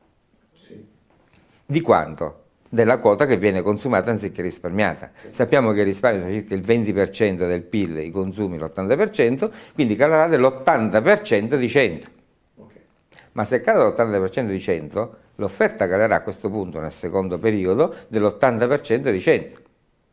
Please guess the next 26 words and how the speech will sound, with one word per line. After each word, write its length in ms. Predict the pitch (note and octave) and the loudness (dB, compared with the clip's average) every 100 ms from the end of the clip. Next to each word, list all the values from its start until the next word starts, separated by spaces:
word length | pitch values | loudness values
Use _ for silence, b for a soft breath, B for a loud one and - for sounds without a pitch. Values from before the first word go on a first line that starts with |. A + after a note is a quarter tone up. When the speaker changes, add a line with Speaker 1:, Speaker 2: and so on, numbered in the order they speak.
| _ b | _ b
Speaker 2:
Poi 160 | F3 C3 | 2 4
calerà 220 | A#2+ A2 | 4 4
dell'ottanta 420 | G2+ G2 - F#2 | 2 -2 -4 -2
per 60 | F#2+ | 0
cento 160 | D3 | 2
Speaker 1:
C'è 40 | B2 | 4
un 40 | C#3+ | 6
avvitamento. 560 | D#3 F3 A2+ G2+ G#2 | 6 6 4 2 2
Speaker 2:
dell'ottanta 680 | B2 A#2+ - - A#2 G2+ F#2+ | 2 4 0 2 2 2 0
per 140 | F2+ | 0
cento. 40 | C#3+ | 0
Speaker 1:
C'è 80 | C#3+ | 0
un 20 | C#3+ | 2
avvitamento. 540 | F3 F#3+ - - - | 2 0 -4 -6 -4
Speaker 2:
Poi 140 | D3 B2 | 0 2
dell'ottanta 500 | G#2+ G#2 - G#2 G2+ | 2 0 -4 -2 0
per 100 | F#2+ | 2
cento, 240 | A#2 G#2 | 2 2
dell'ottanta 320 | F#2+ F#2+ F2+ | -2 -2 -4
per 80 | F2+ | -2
cento. 220 | A2+ C3 - | 0 -2 -4
Speaker 1:
Ok. 60 | F3 | -2
Speaker 2:
Quindi 380 | C#3 F#2 - - _ _ _ | 0 0 -6 -16 _ _ _
ottanta 420 | G2 F#2 G2 E2+ D#2+ | -4 -2 -2 -2 -6
per 140 | D2+ | -6
cento, 460 | - G2 G2 G2 | -4 -4 -4 -8